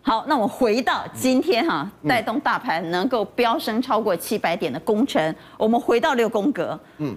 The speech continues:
Speaker 1: 这几档，咱都要讲，
Speaker 2: 哎。
Speaker 1: 来头都不小哈，
Speaker 2: 对。
Speaker 1: 背后都有重大利多，
Speaker 2: 对哦。
Speaker 1: 哪一只会涨最多？
Speaker 2: 哎，我觉得可以看国泰金诶。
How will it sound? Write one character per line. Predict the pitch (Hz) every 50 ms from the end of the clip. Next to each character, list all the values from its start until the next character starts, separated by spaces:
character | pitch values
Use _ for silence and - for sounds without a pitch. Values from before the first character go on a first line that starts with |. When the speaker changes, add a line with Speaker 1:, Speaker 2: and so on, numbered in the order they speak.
| - - - - -
Speaker 1:
这 | - 339
几 | 254 - 254
档， | 240 262 233 170 135 147 175 - - - _ _ _ _ - _ _ -
咱 | 202 226 247
都 | - 269
要 | 226 202
讲， | 202 240 208 175 147 165 - - -
Speaker 2:
哎。 | 135 135 113 - - -
Speaker 1:
来 | 170 170 165 175
头 | 285 285
都 | - 185
不 | 170 220 240
小 | - - - - - - -
哈， | -
Speaker 2:
对。 | 143 135 104 - - - - - - - - - _ _
Speaker 1:
背 | - 285 262
后 | 381 247 233
都 | 233 240 220
有 | 175 156
重 | - 254 - 254
大 | 190 165 165
利 | 170 320
多， | - 180 170 165 160 160 185
Speaker 2:
对 | - 127
哦。 | 131 - - -
Speaker 1:
哪 | - 190 185 190
一 | -
只 | - 254 254
会 | 240 214
涨 | - 147 147
最 | - 185 175
多？ | 175 160 147 - - - - - - _ _ -
Speaker 2:
哎， | - 147 -
我 | - 117
觉 | - 120
得 | 113
可 | 120 - 165
以 | 139
看 | - 151 127
国 | 101 - 95
泰 | 113 120 95
金 | - - 85 82
诶。 | 57 57